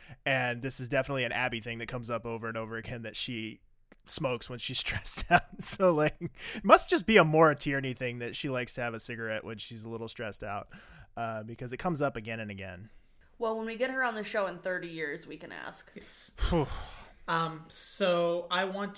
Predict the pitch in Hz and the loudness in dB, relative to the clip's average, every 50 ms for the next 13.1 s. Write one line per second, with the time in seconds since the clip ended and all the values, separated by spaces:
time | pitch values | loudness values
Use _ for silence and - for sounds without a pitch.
0 | - - 185 170 165 160 160 151 147 165 165 147 156 160 160 - - 202 202 190 | -6 -4 -2 -2 0 0 -2 -2 -4 -6 -6 -2 -4 -4 -2 2 4 4 4 4
1 | 185 180 - 175 160 156 151 139 117 - - - - - - - 175 156 147 147 | 0 -2 0 0 0 0 0 -2 -4 -6 -8 -10 -14 -8 0 0 2 2 2 -2
2 | 143 139 139 135 - - 165 147 139 131 135 - - 160 160 160 151 143 135 127 | -2 -2 -4 -4 -6 -6 -6 -6 -6 -6 -8 -8 -4 -2 -2 0 0 -2 -2 -2
3 | 123 123 123 123 123 - - _ _ _ - - _ _ _ _ _ _ - - | -4 -4 -6 -6 -8 -12 -20 _ _ _ -20 -20 _ _ _ _ _ _ -20 -20
4 | - _ _ _ _ _ - - - 180 170 196 214 226 233 226 - - 208 214 | -20 _ _ _ _ _ -6 -2 -2 0 2 2 0 0 0 -2 -4 -2 -2 -2
5 | 208 202 190 190 185 165 170 196 190 190 180 175 180 180 175 175 190 185 180 180 | 0 0 2 2 0 0 0 -2 -2 -2 0 0 0 0 0 -4 -6 -6 -6 -8
6 | 180 - - 175 160 175 175 - 175 160 175 160 - 180 165 135 165 170 165 165 | -10 -6 -4 -2 0 0 0 0 0 0 0 -2 0 -2 -4 0 0 -2 0 -2
7 | 170 160 185 170 135 - - - - _ _ _ _ _ _ _ _ _ - - | -4 -4 -4 -4 -6 -8 -12 -20 -20 _ _ _ _ _ _ _ _ _ -10 -10
8 | _ - _ _ _ - - 427 440 453 453 453 453 453 453 453 453 453 453 466 | _ -10 _ _ _ -4 -2 0 0 2 2 0 0 0 0 0 0 0 0 0
9 | 466 427 - - - - - - 330 330 302 262 220 185 170 160 143 131 - 120 | -2 -4 -6 -8 -14 -16 -14 -10 -8 -4 -2 0 0 0 0 -2 -4 -6 -10 -10
10 | - - - - - 269 320 277 - 320 - - - 277 247 220 - - 220 196 | -10 -10 -8 -2 0 2 2 2 2 2 0 0 0 -2 -2 0 0 0 0 0
11 | - - - - - - 120 127 135 147 165 175 180 180 180 185 185 185 185 190 | 0 -2 -8 -16 -10 -4 -2 2 2 4 4 2 2 0 0 0 -2 -2 -2 -4
12 | 185 190 190 185 - _ _ _ _ _ _ _ - - 180 190 202 202 202 202 | -6 -8 -8 -12 -14 _ _ _ _ _ _ _ 0 2 4 6 6 6 6 6
13 | 202 202 | 4 2